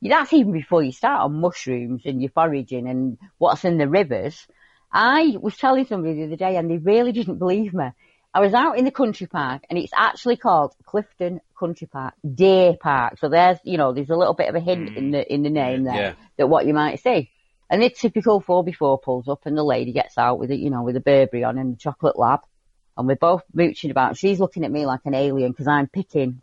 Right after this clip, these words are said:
Speaker 1: um, I was actually picking wood sorrel. And a deer come out and she turned to me and she said, "Oh, oh, a deer. Uh, uh, oh no, a reindeer! How's that got here from Iceland?"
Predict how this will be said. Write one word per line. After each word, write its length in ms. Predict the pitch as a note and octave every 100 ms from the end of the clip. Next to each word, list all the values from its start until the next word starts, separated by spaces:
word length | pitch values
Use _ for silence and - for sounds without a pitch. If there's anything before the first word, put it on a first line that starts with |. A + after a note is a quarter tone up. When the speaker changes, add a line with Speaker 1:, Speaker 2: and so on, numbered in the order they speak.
| -
Speaker 1:
um, 300 | C3 C3 C3
I 80 | B2+
was 120 | C#3
actually 240 | F#2+ -
picking 260 | - C3 B2+
wood 160 | D3 -
sorrel. 340 | C3+ B2+ B2 _ _ _ _ _ _
And 200 | E3 F3
a 40 | F3
deer 240 | G#4 A4
come 200 | - D#3
out 200 | B2+ - -
and 140 | F3
she 120 | A3
turned 300 | - D#4+ G#4
to 100 | G#4
me 180 | D4 C3+
and 100 | C#3+
she 120 | -
said, 320 | F3 D#3+ B2+ -
"Oh, 340 | C#5 A#4+ E3 - _ _ _ _ -
oh, 280 | A#4 C#4 B2 _ _ _ -
a 60 |
deer. 420 | A3 A4+ D#4 C#3 C#3+ -
Uh, 40 |
uh, 240 | A#3 - -
oh 120 | G4
no, 180 | G4 F4+
a 100 | C4
reindeer! 540 | D4+ G#4+ A4 C#4 F3+ -
How's 240 | A#3 F4+
that 140 | F#4+ C4+
got 140 | -
here 140 | A3
from 180 | D4 G#3
Iceland?" 640 | F#3 B3+ - A#3 A3+ A3